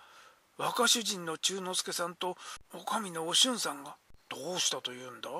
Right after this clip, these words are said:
番頭の徳三郎は物も言えないほど慌てているのです。「美濃屋の万七親分が来て、お二人を縛っていきました。」「なんだと？」「ご隠居様を殺そうとしたのは、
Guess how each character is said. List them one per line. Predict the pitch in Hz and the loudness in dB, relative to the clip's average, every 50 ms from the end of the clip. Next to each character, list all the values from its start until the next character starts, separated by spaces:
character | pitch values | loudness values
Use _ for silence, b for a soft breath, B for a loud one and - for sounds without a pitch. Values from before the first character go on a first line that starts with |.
| 208 - _ _ - - | -10 -12 _ _ -10 -6
番 | - 131 147 160 | -6 -6 -6 -6
頭 | - - 147 139 139 | -6 -8 -6 -6 -8
の | 143 135 135 | -10 -10 -10
徳 | - - 131 - - | -10 -12 -8 -4 -2
三 | - - 151 139 131 123 | -2 -2 -2 -4 -8 -10
郎 | 120 117 113 110 110 | -12 -12 -12 -12 -12
は | 110 107 - - B B B B B B B B | -12 -14 -14 -16 B B B B B B B B
物 | 139 143 156 180 170 | -6 -4 -4 -4 -4
も | 147 143 | -4 -6
言 | 135 127 131 131 | -8 -8 -8 -8
え | 139 139 | -8 -6
な | 131 120 127 | -6 -8 -10
い | 131 | -10
ほ | - - 127 123 | -12 -14 -12 -10
ど | 127 127 135 - | -10 -10 -10 -8
慌 | - 131 139 143 | -6 -6 -4 -6
て | - 160 143 | -6 -6 -8
て | - 143 | -8 -8
い | 131 131 135 | -10 -10 -12
る | 135 127 | -14 -14
の | 120 104 - | -14 -14 -12
で | - - | -8 -6
す。 | - - - - - _ _ - - _ _ _ _ - - 143 | -4 -4 -6 -6 -10 _ _ -20 -20 _ _ _ _ -14 -10 -10
「美 | 151 151 | -8 -6
濃 | 156 185 202 202 | -4 -2 -2 -2
屋 | 180 156 | -2 -4
の | 151 147 | -6 -8
万 | 151 160 170 180 175 | -6 -4 -2 0 0
七 | - - 190 185 | 0 0 0 -2
親 | 175 190 175 | 0 -2 -2
分 | 143 147 156 151 | -4 -6 -8 -8
が | 147 156 | -8 -8
来 | - - | -8 -8
て、 | - - 160 - B B B B B B | -8 -8 -8 -8 B B B B B B
お | B 156 | B -4
二 | 147 - - 240 226 | 0 4 4 4 4
人 | 214 202 | 4 2
を | 175 | 6
縛 | 156 - - 175 233 | 6 6 8 6 4
っ | 254 | 0
て | - - - 175 | 0 -2 -8 -6
い | 147 | -6
き | 156 | -6
ま | 160 143 143 | -4 0 2
し | - - | 2 2
た。」 | - - - _ _ _ - - | 0 -2 -12 _ _ _ -14 -8
「な | - - | -6 -2
ん | 240 | -2
だ | 226 - | -2 -2
と？」 | - - - - - 156 202 247 _ _ _ _ _ _ _ - - - _ _ | -2 -4 -6 -6 -6 -6 -6 -6 _ _ _ _ _ _ _ -20 -20 -20 _ _
「ご | - - 139 165 | -8 -6 -6 -4
隠 | 185 196 | -4 -4
居 | 175 - 202 185 | -4 -4 -2 -2
様 | - 185 190 180 | -2 -2 -2 -4
を | 156 151 151 | -4 -4 -6
殺 | - - 151 165 160 | -8 -8 -8 -6 -6
そ | 156 170 | -8 -8
う | 175 - | -8 -6
と | - 170 | -4 -2
し | 156 - | -2 0
た | - 175 | 0 -2
の | 165 156 143 | -2 -2 -4
は、 | 143 151 | -4 -4